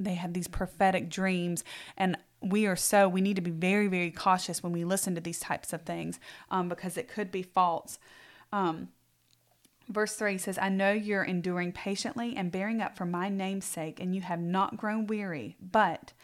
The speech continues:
I have aga-, this against you." Okay, so we have just covered the title of Jesus and the commendation. He gives them seven commendations. It's just another seven that's gonna be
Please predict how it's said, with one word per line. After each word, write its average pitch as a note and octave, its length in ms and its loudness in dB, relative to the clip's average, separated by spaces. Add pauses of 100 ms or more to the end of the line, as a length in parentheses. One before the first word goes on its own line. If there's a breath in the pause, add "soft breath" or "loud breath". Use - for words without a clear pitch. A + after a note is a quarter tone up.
(240 loud breath)
I F#3 120 2
have A3 500 4
aga-, A3 380 -4 (260)
this A3+ 440 0
against G3 560 -6
you." - 200 -10 (260 loud breath)
Okay, G#3+ 220 0
so E3 280 2 (1300 loud breath)
we A#3 220 4
have G3 240 0
just C#4 240 2
covered F3+ 640 0
the E3+ 100 -4
title C4+ 360 4
of G3+ 140 2
Jesus E3+ 680 -4
and F3 200 0
the F3 60 -2
commendation. F#3+ 720 2
He F#3 140 -4
gives G3 240 -2
them F3+ 140 0
seven G3+ 800 4
commendations. F3 920 0
It's - 180 -8
just - 160 -6
another F#3+ 680 4
seven F#3 460 4
that's D#3 160 -2
gonna F#3 200 2
be F3 360 0